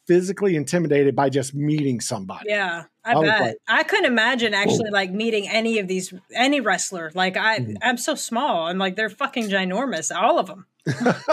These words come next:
Speaker 1: Uh, you know what? You'd be surprised. Some of 'em aren't. And actually, my number one is not a big guy at all.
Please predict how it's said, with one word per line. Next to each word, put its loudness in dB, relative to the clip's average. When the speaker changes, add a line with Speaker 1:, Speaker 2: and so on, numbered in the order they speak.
Speaker 1:
Uh, 6
you 4
know 2
what? 0
You'd 4
be 6
surprised. 2
Some 2
of -2
'em -2
aren't. 2
And 2
actually, 2
my 2
number 2
one 0
is 0
not 0
a -2
big -2
guy 2
at 0
all. -6